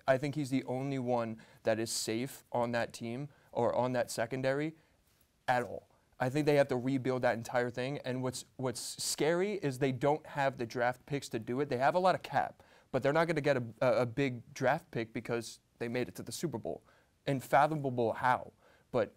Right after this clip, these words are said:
th-, this team just has so much to do with so little assets that they just have to hope for free agents, trades, or something like that, 'cause, or they have to hope for a second round, third round pick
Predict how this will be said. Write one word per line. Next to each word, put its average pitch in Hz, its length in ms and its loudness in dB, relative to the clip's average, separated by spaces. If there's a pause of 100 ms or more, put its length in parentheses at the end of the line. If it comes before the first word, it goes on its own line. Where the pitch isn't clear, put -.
th-, 135 180 -10
this 156 260 2
team 165 380 0 (140)
just 127 180 -4
has 139 220 2
so 143 180 0
much 147 280 -2
to 139 100 0
do 127 320 -2 (240)
with 123 160 -2
so 139 280 2
little 135 380 0
assets 117 600 -4 (260)
that 117 240 2 (200)
they 143 240 2
just 160 200 0
have 165 160 2
to 135 80 2
hope 139 200 0
for 123 120 -2
free 127 280 -2
agents, 139 460 -4 (160)
trades, 135 640 -2 (220)
or 120 80 0
something 131 340 0
like 110 140 2
that, 117 180 2
'cause, 120 220 -6 (160)
or 143 400 6
they 131 80 4
have 131 180 6
to 131 80 2
hope 143 220 0
for 120 140 0
a 113 40 -2
second 120 380 -2
round, 120 400 -2
third 123 260 0
round 113 300 0
pick 120 300 -2